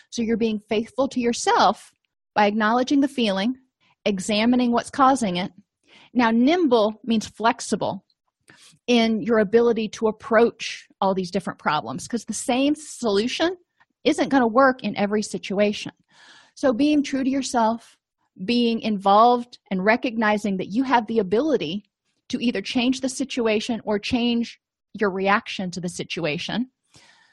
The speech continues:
And experienced means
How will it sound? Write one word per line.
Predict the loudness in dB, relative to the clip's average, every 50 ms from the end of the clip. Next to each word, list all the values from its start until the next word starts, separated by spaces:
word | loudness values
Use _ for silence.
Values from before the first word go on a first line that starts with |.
| _ _ _ _ -2
And | 0 0 0
experienced | -2 -4 -8 -10 -6 -4 -2 0 0 -2 -4 -6 -12 _ -18 -18 -18 -18 -18 -20 -20 _ _ _ _ _ _ _ _ _
means | -2 0 2 2 2 0 -2